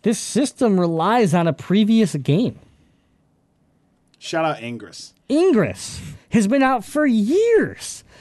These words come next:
Speaker 1: So, like, again, y-, this isn't brand new. This isn't un-, untraveled territory. This is just piss poor planning, piss poor development, horrible management, shady, shitty ass programming.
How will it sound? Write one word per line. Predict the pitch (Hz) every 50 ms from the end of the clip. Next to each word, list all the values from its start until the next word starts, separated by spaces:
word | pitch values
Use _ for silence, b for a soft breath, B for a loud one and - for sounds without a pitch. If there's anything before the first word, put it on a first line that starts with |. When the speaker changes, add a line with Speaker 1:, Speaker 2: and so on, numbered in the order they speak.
| b b b
Speaker 1:
So, | - - 254
like, | 254 269 277 269 202 - - - -
again, | - 233 214 175 170 - 294 320 311 233 180 139 120 b b b b
y-, | 143 131 -
this | 185 190 247 240 -
isn't | 320 285 330 330 185 170
brand | 151 160 202 240 240 220 196 185 190
new. | 247 262 135 101
This | 101 131 156 -
isn't | 220 220 196 226 202 175 - -
un-, | 190 208 214 190 165 - - 226 - 202 160
untraveled | 190 196 208 208 190 - - 226 214 214 202 208 165
territory. | - - 208 220 202 151 - - 120 107 104
This | 107 143 165 -
is | 226 185 160
just | - 240 - - b b b b b b b b b -
piss | - 226 240 302 269 - - -
poor | - - 214 220 226 220
planning, | - - - 151 143 135 131 131 135 143 139 b b b b
piss | - - 294 269 -
poor | - - 262 262 254
development, | 208 202 156 147 147 147 147 143 - 147 151 175 208 - b b b b b
horrible | - - - 233 285 339 320 247 226 180
management, | 160 147 139 139 139 143 135 - - 147 156 185 - - b b b b b _ _ -
shady, | - - - - - - 220 277 277 302 269 240 165 165 175 190 208 190 180
shitty | - - - - - 262 285 311 277 226
ass | 202 208 208 180 -
programming. | - - - 165 151 135 139 131 127 127 143 156 185